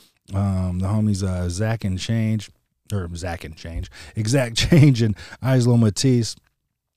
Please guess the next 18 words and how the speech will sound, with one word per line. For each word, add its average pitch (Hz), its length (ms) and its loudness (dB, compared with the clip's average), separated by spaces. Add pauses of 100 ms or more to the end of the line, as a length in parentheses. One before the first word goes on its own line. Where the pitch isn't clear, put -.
(260)
They, 113 300 4
uh, 101 360 2
dropped 107 320 -2
their 104 120 2
new 113 200 2
album 117 400 2
called 95 340 -2
Growth 110 260 0
Spurt. - 380 -2 (680)
And, 104 460 2
uh, 95 540 0
I 101 40 -4
thought 151 200 0
it - 20 4
was 135 140 6
a 101 40 2
great 127 280 2
album, 139 380 2